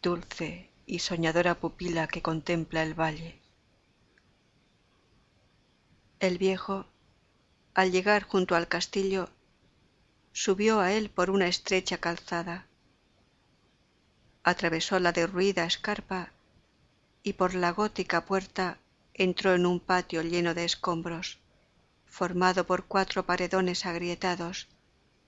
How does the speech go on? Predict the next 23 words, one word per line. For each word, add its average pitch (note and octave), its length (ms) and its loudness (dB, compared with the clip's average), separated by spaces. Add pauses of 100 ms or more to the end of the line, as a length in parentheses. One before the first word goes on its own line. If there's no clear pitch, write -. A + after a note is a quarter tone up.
(260)
únicos F#3+ 580 0 (100)
restos F#3+ 720 -2
de F3+ 120 -2
la F3 100 0
antigua F3+ 540 -2
mansión F3+ 580 0
señorial. F3+ 720 -2 (2750)
En F#3+ 140 2
el F3+ 120 2
hueco F#3+ 380 0
de F3+ 80 -6
la F#3 100 0
escalera G3 500 0
de F#3 100 -2
la F#3 120 -2
torre, G#3 480 -4 (800)
dentro G3+ 520 2
de F#3+ 100 4
un G#3+ 140 6
cobertizo F#3+ 840 0
hecho F#3+ 360 2
con F#3 180 0
estacas F3+ 800 -4